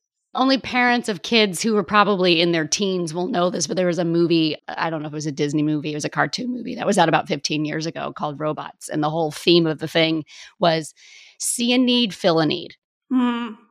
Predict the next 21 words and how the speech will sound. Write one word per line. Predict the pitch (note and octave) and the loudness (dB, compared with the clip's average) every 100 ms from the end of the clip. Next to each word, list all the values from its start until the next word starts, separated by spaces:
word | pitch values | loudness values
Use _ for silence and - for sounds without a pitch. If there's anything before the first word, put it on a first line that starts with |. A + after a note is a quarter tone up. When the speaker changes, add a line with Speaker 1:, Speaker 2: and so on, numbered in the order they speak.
| - | -4
Speaker 1:
And | F3+ | 2
that's | E3+ F3 | 2 2
what | G#3+ F3+ | -2 2
this | F3+ E3 | 2 2
sounds | E3 D3+ D3+ | 2 2 2
like. | A#2+ A2+ - - | 0 -4 -8 -2
You | E3 | 0
went | F3 F#3 F3+ | 2 2 2
looking | F#3+ A3 E3+ | 0 0 -2
for | E3+ | -4
something | D#3+ D3+ D#3 D#3 | -4 -6 -6 -6
and | D3+ | -8
couldn't | F3+ D3+ | -10 -4
find | E3 A3 D4 | 0 2 2
it. | - - _ _ _ _ _ | -2 -12 _ _ _ _ _
Speaker 2:
Yeah, | A#3 B3 C#4+ D#4 G3 | -4 -2 2 4 4
I | - | 2
really | B3 A#3 C#4+ D4+ | 0 2 2 2
couldn't. | C#4+ D4+ D#4 - | 0 2 2 0
So | - C#4 | 0 2
I | A#3+ A#3 B3+ C4 - | 4 2 0 -2 -4